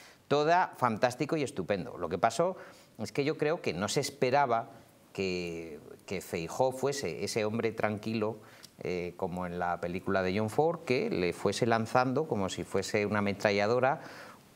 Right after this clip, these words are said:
uno tras otros argumentos, que bueno, pues unos dicen que algunos eran falsos, otros dicen que estaban tuneados, otros dicen que no sé qué, pero él, ahora que decías tú, ¿cómo es posible que,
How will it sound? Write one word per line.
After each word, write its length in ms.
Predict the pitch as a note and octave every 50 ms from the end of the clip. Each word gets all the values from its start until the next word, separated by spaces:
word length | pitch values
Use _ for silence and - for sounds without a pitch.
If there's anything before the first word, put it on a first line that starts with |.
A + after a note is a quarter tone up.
| -
uno 340 | - B2+ B2+ B2+ B2+ C#3 D3
tras 320 | C#3 - A#2 G2+ F#2 -
otros 260 | A#2+ G#2+ G#2+ A2 G#2+ A2+
argumentos, 560 | A2+ A2 A#2+ B2+ C3+ D3+ E3+ G3 - G#3 -
que 80 | -
bueno, 220 | G2+ A2+ F3 D#3+ -
pues 200 | - G#2 - -
unos 180 | F2 E2+ E2+
dicen 280 | E2 F2 - - F#2+ D#2
que 100 | - E2+
algunos 380 | F2 E2 E2+ E2+ E2 D#2 D#2 -
eran 240 | F2 F#2+ G#2+ A2
falsos, 600 | G#2+ - E3+ F#3 F#3+ F3+ - - F#3 F3+ F#3 F3+ - - - - - -
otros 340 | - F#2+ F#2 F2 - F#2+ F2
dicen 360 | F2 F#2+ F2+ - F#2+ E2+ F2+
que 120 | E2 F2 E2+
estaban 420 | D#2+ - - F#2+ E2+ F2 F2+ F2+
tuneados, 640 | - G2 F#2+ G#2 A#2 D3 E3+ F3 F3 F3 F#3 F3+ -
otros 200 | G#2+ E2+ F2+ D#2
dicen 220 | F#2 F2 E2+ G2
que 100 | F2+ -
no 100 | G#2 A#2
sé 100 | B2 C#3
qué, 160 | B2+ F#3 F3+ F#3
pero 460 | - - - G3 F#3+ F#3 G3 G#3+ G3+ - - - - - - - - - - - - -
él, 400 | F3 F#3 F3+ E3 F3+ A#3 - - - - - -
ahora 200 | - A2+ A#2 B2+
que 100 | B2+ -
decías 380 | B2+ B2 B2 - B2 A#2+ A#2 -
tú, 180 | - C#3+ B2 -
¿cómo 200 | - A#2+ A2+ B2
es 60 | A#2+
posible 540 | - - A#2 - - C#3 C3+ B2 G2+ F#2+ E2+
que, 300 | D#2+ F#2+ F#2+ F#2 F2+ -